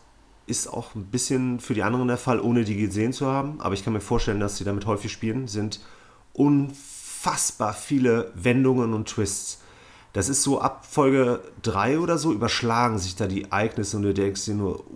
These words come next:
„What the fuck passiert hier gerade?“ Weil das ist so, da, da wird's,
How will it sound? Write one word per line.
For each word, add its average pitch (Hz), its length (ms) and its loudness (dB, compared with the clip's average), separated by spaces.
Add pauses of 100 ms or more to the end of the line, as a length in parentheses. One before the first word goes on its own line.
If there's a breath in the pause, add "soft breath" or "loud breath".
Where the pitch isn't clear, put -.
„What 104 240 -6
the 95 100 -4
fuck - 460 -6
passiert 110 340 -2
hier 120 220 2
gerade?“ 90 380 2 (420 loud breath)
Weil 98 100 0
das 101 160 0
ist 113 100 -4
so, 117 400 2 (360)
da, 117 60 -4
da 110 200 -2
wird's, - 260 -4